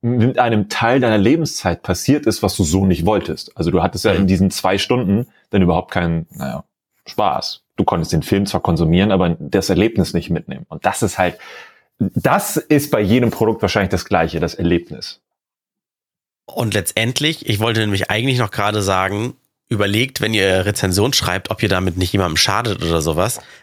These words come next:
Speaker 2: Aber der Markt regelt ja. Und wenn das, äh, Kino, von dem wir gerade sprechen, merkt, irgendwann bleiben Zuschauer aus, weil es rallen viele, dass das Bild qualitativ nicht so hochwertig ist wie in anderen Kinos,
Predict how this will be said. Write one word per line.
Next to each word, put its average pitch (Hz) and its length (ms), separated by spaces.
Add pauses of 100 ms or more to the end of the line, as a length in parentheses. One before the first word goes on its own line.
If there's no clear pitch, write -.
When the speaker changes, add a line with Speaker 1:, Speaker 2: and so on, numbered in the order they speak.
(140)
Speaker 2:
Aber 101 140
der 101 100
Markt 101 340
regelt 101 340
ja. 78 160
Und 82 140
wenn 95 260
das, - 380
äh, 90 240
Kino, 139 280
von 98 160
dem 92 100
wir 92 80
gerade 85 220
sprechen, 98 460 (300)
merkt, 107 380
irgendwann 113 340
bleiben 98 280
Zuschauer 92 460
aus, 90 320
weil 90 640 (400)
es - 180
rallen 101 400
viele, 147 320
dass 107 160
das 101 160
Bild 101 320 (300)
qualitativ 101 480
nicht 95 140
so 98 100
hochwertig 101 340
ist 95 100
wie 90 60
in 82 60
anderen 117 220
Kinos, 98 340